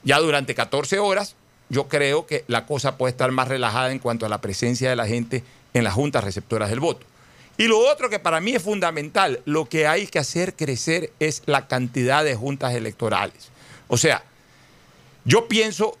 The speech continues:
que debemos de hacer, eh, eh, desarrollos de votación,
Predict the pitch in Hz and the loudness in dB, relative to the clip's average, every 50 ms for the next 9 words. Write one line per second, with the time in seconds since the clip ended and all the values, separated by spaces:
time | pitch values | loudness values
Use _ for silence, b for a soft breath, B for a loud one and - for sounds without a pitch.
0 | _ _ - 160 165 165 160 160 165 160 175 208 208 202 208 190 180 170 156 - | _ _ 0 0 2 2 2 0 2 2 2 0 0 0 -2 0 0 0 -2 -4
1 | - _ _ _ _ _ _ _ _ - - 147 139 - 180 190 202 202 196 - | -6 _ _ _ _ _ _ _ _ 0 0 2 2 4 2 2 2 2 -2 -4
2 | - - 156 151 147 139 131 - - 131 135 135 - 139 175 160 - - 147 139 | -6 -2 -2 0 0 0 -2 -2 -4 -6 -6 -4 -2 0 0 0 2 2 0 0
3 | - 165 190 196 196 202 196 170 - - _ _ _ _ _ _ _ _ _ _ | 2 0 0 0 0 -2 -4 -4 -6 -14 _ _ _ _ _ _ _ _ _ _
4 | _ - 131 151 156 147 160 156 156 - 147 135 - - 175 180 190 196 196 - | _ 0 2 2 2 2 2 0 0 -2 -4 -4 -4 -2 0 0 0 0 -2 -8